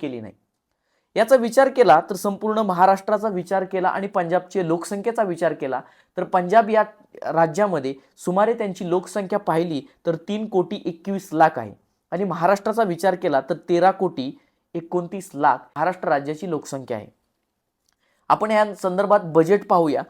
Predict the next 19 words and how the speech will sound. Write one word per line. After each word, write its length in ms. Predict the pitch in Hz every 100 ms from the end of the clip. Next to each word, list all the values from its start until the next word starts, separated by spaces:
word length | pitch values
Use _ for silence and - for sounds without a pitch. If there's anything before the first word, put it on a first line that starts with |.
| _ _
बजेटचा 460 | 131 160 185 220 226
विचार 320 | 208 190 220
केला 360 | 202 185 147 190 - _ _ -
तर 100 | 175
दोन 360 | 160 160 214 220
लाख 200 | 196 180 - _ -
छत्तीस 320 | 165 220 220
हजार 320 | 147 147 208
कोटी 520 | 233 208 160 151 202 -
हे 100 | -
त्यांचं 400 | 170 180 165 180
बजेट 320 | 147 156 185 185
आहे, 200 | 123 143 _ _ _
तर 120 | 165 180
महाराष्ट्र 520 | 160 151 196 208 220
सरकारचं 600 | 190 165 165 156 165 185
सात 340 | - 180 165 - 151
लाख 220 | 156 196
कोटी 540 | - 180 165 160 120